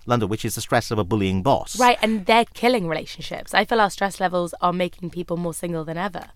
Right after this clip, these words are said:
Speaker 1: Yes. But so I'm advocating, uh, a,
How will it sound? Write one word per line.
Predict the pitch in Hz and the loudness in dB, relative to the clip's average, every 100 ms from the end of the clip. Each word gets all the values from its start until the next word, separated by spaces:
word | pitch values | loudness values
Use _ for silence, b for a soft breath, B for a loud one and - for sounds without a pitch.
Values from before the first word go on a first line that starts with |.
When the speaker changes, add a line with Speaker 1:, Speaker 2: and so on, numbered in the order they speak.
| - | 0
Speaker 1:
Yes. | 143 - - - B B B B | 0 0 -10 -14 B B B B
But | 170 170 | 2 6
so | 185 185 | 6 8
I'm | 262 214 | 6 6
advocating, | 214 220 214 - 135 - 104 95 95 - | 4 4 -2 -2 -4 -4 -4 -4 -6 -4
uh, | 113 101 | -2 -2
a, | 113 | -4